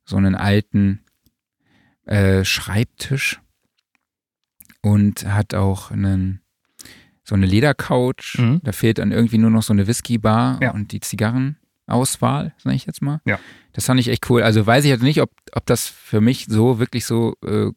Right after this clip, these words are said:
Speaker 1: ko-, konsequent, mich das so konsequent so ausstatten würde in dem Stil, ob das was für mich wäre.
Speaker 2: Mhm.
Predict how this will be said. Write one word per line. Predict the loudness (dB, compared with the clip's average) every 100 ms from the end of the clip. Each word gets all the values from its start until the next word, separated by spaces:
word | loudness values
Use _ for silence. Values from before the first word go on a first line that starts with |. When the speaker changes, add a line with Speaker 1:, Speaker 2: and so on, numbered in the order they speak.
| _
Speaker 1:
ko-, | -14 -14 _
konsequent, | 0 0 0 2 0 0 -10 _ _ _ _
mich | -4
das | -2 -2
so |
konsequent | 0 0 0 0 -2
so | -2 -2
ausstatten | -2 -4 -4 -4 -2
würde | 0 0
in | 0
dem | -2 -4
Stil, | -4 -2 -2
ob | -4
das | -8 -8
was | -2
für | -2
mich | -2 0
wäre. | 0 2 0 0
Speaker 2:
Mhm. | 2 2